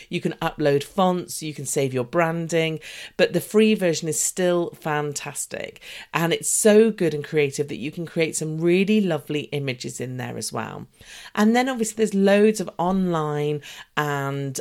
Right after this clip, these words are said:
um, apps that you can use to create little short videos. And of course, don't forget going live is super important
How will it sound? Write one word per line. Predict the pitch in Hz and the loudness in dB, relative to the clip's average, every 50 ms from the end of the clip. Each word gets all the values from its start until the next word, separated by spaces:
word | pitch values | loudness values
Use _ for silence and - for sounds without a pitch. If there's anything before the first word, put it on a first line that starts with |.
| - - | -6 -6
um, | 147 139 135 131 131 131 131 127 131 131 131 123 - - _ _ | -4 -4 -2 -4 -4 -4 -6 -6 -6 -6 -6 -8 -10 -10 _ _
apps | 165 175 185 - - - - | -4 -4 -4 -4 -6 -8 -8
that | 165 131 | -8 -6
you | 160 160 151 | -6 -6 -6
can | - - 147 143 | -6 -8 -8 -6
use | 143 143 139 135 - | -4 -4 -4 -4 -6
to | - - | -8 -10
create | - - 151 139 135 - - | -8 -4 0 0 0 0 -2
little | 147 135 - 131 | -6 -8 -8 -8
short | - - 147 131 - | -6 -4 -4 -4 -2
videos. | - 190 208 208 208 202 196 190 185 190 - - - - - - - | 0 2 2 2 2 2 2 0 -2 -4 -8 -14 -18 -18 -14 -8 -4
And | 180 185 | -2 -2
of | 180 - | -2 -2
course, | - - - 196 180 - | -4 -2 0 0 0 0
don't | - - 180 185 190 185 185 | -2 -2 0 0 0 -2 -4
forget | - 180 - 175 160 - - - - - | -10 -8 -4 -2 -2 -2 -4 -6 -8 -4
going | - 160 151 151 156 151 151 151 147 - - | 0 2 2 4 2 2 0 -2 -4 -4 -4
live | 139 135 131 131 135 135 135 131 123 - - | -2 -2 -2 -2 -2 -4 -6 -6 -8 -8 -8
is | - 135 131 | -8 -6 -6
super | - - - - - 170 156 - - - - | -6 -6 -4 -4 -4 -4 -4 -6 -8 -6 -6
important | 202 202 196 - - 143 - - 131 135 | -6 -6 -6 -6 -6 -8 -6 -8 -10 -12